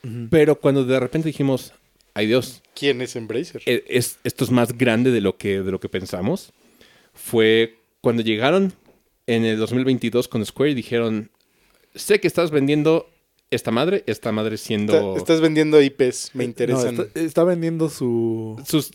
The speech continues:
Speaker 2: era su división que
Speaker 1: su
Speaker 2: que
Speaker 1: división
Speaker 2: que
Speaker 1: fuera
Speaker 2: se
Speaker 1: de Japón.
Speaker 2: se le llamaba Square
Speaker 3: Ujú.
Speaker 2: Enix Europa y eso
Speaker 1: Ajá.
Speaker 2: tenía Crystal Dynamics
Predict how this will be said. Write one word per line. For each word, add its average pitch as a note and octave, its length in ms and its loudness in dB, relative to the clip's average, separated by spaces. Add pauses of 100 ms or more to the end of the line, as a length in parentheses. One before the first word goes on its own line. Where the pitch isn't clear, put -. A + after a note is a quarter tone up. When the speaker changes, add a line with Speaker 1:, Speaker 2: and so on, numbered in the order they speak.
(100)
Speaker 2:
era F#3 220 4
su E3 100 4
división C#3+ 380 2
que C#3+ 180 0
Speaker 1:
su C3 80 4
Speaker 2:
que B2+ 60 2
Speaker 1:
división A#2+ 460 -4
Speaker 2:
que - 80 -20
Speaker 1:
fuera C#3 240 4
Speaker 2:
se - 20 4
Speaker 1:
de B2 100 2
Japón. A#2+ 420 -6 (220)
Speaker 2:
se - 140 -2
le C3 100 0
llamaba B2+ 300 2
Square D3 180 -8
Speaker 3:
Ujú. D3 120 2
Speaker 2:
Enix C#3 280 -2
Europa C3 420 0
y B2+ 140 -2
eso A#2+ 100 -4
Speaker 1:
Ajá. F#2+ 60 -10
Speaker 2:
tenía A#2+ 320 -2
Crystal A2+ 300 -10
Dynamics C#3 640 -4